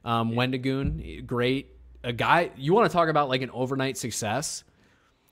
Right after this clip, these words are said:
Speaker 1: The man, like, the first time I watched his, one of his iceberg videos, when he was doing the,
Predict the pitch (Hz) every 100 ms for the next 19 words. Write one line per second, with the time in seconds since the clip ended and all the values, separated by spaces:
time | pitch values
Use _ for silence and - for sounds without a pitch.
0 | _ _ _ - 156 175 220 240 156 -
1 | - - - - - - 165 160 - 190
2 | 247 - 196 190 180 - 156 180 151 135
3 | - - 131 113 - 135 131 131 120 113
4 | 110 117 107 101 101 95 98 - 123 135
5 | 127 113 127 127 127 127 120 117 117 113